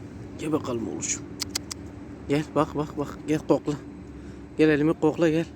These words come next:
Gel. Kısa bacak arkadaşlar. Kısa bacak. Ama çenesinde bir sorun var. Öyle gözüküyor.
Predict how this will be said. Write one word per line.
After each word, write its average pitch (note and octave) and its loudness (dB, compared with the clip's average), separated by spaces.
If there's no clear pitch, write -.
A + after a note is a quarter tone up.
Gel. E3+ 6
Kısa C3 4
bacak A2 4
arkadaşlar. G#2 -2
Kısa - 2
bacak. A#2+ 2
Ama C#3+ 6
çenesinde C3 4
bir D3+ 2
sorun B2+ 4
var. - -4
Öyle C3 4
gözüküyor. G2+ 0